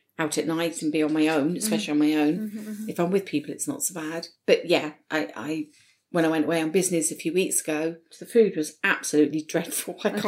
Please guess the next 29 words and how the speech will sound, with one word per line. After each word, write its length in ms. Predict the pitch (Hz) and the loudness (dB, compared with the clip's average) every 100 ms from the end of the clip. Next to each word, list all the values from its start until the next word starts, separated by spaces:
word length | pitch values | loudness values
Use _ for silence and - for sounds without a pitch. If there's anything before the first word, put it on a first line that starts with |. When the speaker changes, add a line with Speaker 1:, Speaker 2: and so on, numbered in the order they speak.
| 214 | 2
Speaker 2:
Okay. 80 | 170 | 0
Speaker 1:
even, 180 | - - - | -2 -4 4
it 160 | 285 294 | 4 6
was 200 | 262 - | 0 2
so 360 | - - - - - - | 2 4 2 -2 -4 0
bad. 140 | 226 - - | -2 -4 -10
The 80 | 165 | -4
guy 240 | 160 156 | 0 0
said 340 | 156 160 156 - | 0 0 0 -2
in 140 | 135 | -6
the 60 | 151 | -4
reception, 800 | 160 156 143 - 170 - 151 151 | -2 -4 -4 0 0 0 -2 0
"There 120 | 165 | 0
isn't 300 | 165 160 - | 0 -4 0
a 40 | |
lot 180 | 156 147 | -2 0
round 300 | 170 214 196 | 0 -2 -4
here." 240 | 143 - - | -6 -8 -6
Speaker 2:
Mm. 220 | 208 220 226 _ _ _ _ - | -6 -6 -8 _ _ _ _ 0
Speaker 1:
So 160 | 208 | 2
I 60 | 190 | 4
walked 240 | 202 156 | 2 0
up 80 | 165 | -4
the 100 | 156 | -4
road 260 | 151 147 151 | -4 -4 -4
and 80 | 147 | -8
I 60 | |
thought, 220 | - - | -10 -18
"Oh, 120 | - | -20